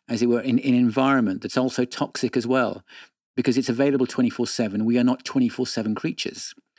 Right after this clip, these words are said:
We need time and space, margin, breaks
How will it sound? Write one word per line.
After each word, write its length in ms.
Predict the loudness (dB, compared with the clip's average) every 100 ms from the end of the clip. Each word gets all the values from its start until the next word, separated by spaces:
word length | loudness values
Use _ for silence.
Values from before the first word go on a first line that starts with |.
| _ -20 -20 -14 -2
We 220 | 4 6
need 460 | 6 6 4 0 -6 -16 -10
time 380 | -2 0 2 2
and 80 | -2
space, 640 | -2 -2 -2 -4 -8 -8 -12 _ _ _ _ _ _ -2
margin, 640 | 2 2 2 0 0 0
breaks 720 | 0 0 0 -2 -6 -6 -8